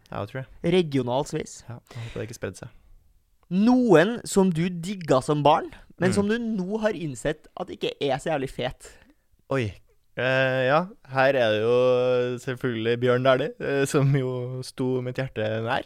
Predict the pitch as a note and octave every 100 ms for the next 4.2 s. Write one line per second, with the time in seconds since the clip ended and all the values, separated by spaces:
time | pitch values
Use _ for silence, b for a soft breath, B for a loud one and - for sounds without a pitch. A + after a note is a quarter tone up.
0 | _ E3+ G#3+ - - B2+ B2+ E3+ E3+ F#3
1 | G3 G3+ F#3 G3+ F#3+ C#3+ B2+ B2+ C3+ C#3+
2 | C#3+ D3 C#3+ - B2+ B2 - C3+ D#3 _
3 | _ - D#3 D3 C#3+ C#3 C3+ C3 B2+ B2+
4 | B2+